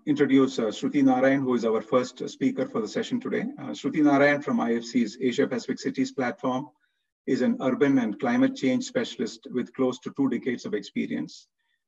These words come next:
Previously, she was the regional lead for the Green Building Program South Asia at I F C. Shruti is an architect, and she also has a master's degree in building and climate change. In addition to deep technical knowledge of green buildings and clean energy, she also has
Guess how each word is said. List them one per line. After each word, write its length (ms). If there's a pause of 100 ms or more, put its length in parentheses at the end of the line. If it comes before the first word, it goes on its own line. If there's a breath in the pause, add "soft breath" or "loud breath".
(140)
Previously, 520
she 100
was 160
the 80
regional 380
lead 340 (160)
for 160
the 80
Green 260
Building 520
Program 420
South 240
Asia 280
at 100
I 140
F 100
C. 260 (760 soft breath)
Shruti 380
is 140
an 80
architect, 600 (220)
and 460
she 160
also 280
has 140
a 60
master's 420
degree 260
in 120
building 280
and 140
climate 320
change. 420 (1160 soft breath)
In 140
addition 340
to 120
deep 420
technical 360
knowledge 280
of 100
green 240
buildings 320
and 140
clean 200
energy, 400
she 220
also 320
has 400